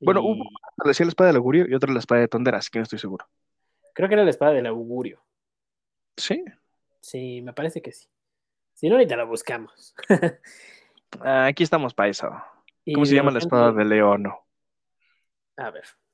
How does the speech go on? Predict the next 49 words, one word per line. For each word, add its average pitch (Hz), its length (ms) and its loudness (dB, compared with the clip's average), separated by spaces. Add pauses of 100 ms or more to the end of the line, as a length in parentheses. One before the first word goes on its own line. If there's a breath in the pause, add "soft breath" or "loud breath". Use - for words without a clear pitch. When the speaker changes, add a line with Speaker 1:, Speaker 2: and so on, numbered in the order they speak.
(240)
Speaker 2:
vamos - 220 -20
a - 40 -20
buscar - 260 -20
antes 233 200 -20
de 214 60 -20
que - 60 -20
siga - 180 -20
con - 100 -20
la - 80 -20
anécdota. - 280 -20 (260)
Speaker 1:
Tú 165 100 2
síguele, 151 220 2
tú 127 80 -10
síguele, 139 220 2
yo 147 60 4
lo 143 60 6
busco, 131 200 -2
yo 120 100 2
lo 113 40 -4
busco. - 320 -12 (200)
Speaker 2:
Ok. 131 140 -6 (680 soft breath)
Eh, 151 400 -4
y 160 60 -4
volteo. 196 600 -2 (880)
Bueno, 151 460 -4
como 139 200 -8
que 143 80 -4
de 131 100 -2
reojo 160 380 -4
veo 151 520 -2 (500)
una, 143 560 -8
un 160 240 -10
blister 202 500 -4
idéntico 202 720 -2
a, 131 300 -4
a, 110 340 -14 (240)
al 123 200 -12
de 110 100 -16
cuando 110 460 -16
yo - 80 -20 (200)
era 117 160 -14
más 110 120 -18
chico. - 160 -20
Bueno, 120 200 -14 (160)
no 139 60 -8
idéntico, 147 340 -8
pero 113 140 -12
muy 123 100 -12
parecido. 135 340 -6